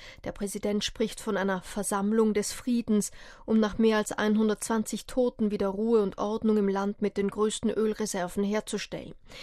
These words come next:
Das Gremium soll unter anderem eine neue Verfassung erarbeiten, die Maduro noch mehr Rechte einräumt.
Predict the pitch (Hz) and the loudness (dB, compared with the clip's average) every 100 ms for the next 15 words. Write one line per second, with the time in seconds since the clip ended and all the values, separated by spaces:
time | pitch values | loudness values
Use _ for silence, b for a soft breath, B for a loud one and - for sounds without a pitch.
0 | B B 233 - 247 240 240 285 269 240 | B B -4 -2 2 6 6 6 4 4
1 | 247 247 - 214 226 226 220 226 214 202 | 4 2 2 2 2 2 2 2 4 2
2 | 208 - - 254 247 226 208 - 196 196 | 0 -4 -4 -4 -2 0 0 -2 -4 -2
3 | 185 180 180 - B B B 208 202 196 | -4 -4 -8 -8 B B B -2 -2 0
4 | 220 214 208 - 208 214 - 202 196 185 | -2 0 0 0 0 0 0 -2 -2 -2
5 | 202 - - 180 180 175 175 - - | -6 -6 -8 -6 -6 -6 -10 -12 -18